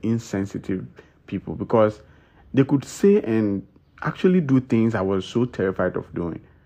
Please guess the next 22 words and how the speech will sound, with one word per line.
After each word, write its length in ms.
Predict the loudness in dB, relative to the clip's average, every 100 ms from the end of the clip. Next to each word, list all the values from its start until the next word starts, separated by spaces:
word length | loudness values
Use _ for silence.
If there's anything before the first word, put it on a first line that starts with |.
| _ _ _ _ _ -8 2
And 80 |
I 100 | 4
think 440 | 6 4 4 -2 -2
part 200 | 2 4
of 280 | 2 2 2
that 340 | 2 0 -6
came 220 | 0 0
from 300 | 0 -2 0
the 100 | 2
way 240 | 2 2 0 -2 -2
I 60 |
was 180 | 0 0
raised 280 | 0 0 -2
at 140 | -8 -6
home 480 | -4 -2 -2 -6 -10
to 300 | -8 -6 -4
not 240 | -2 -2 -2
talk 200 | -4 -4
when 140 | -4
adults 340 | -2 -2 -2 -4
are 120 | -8
talking. 440 | -6 -8 -8 -14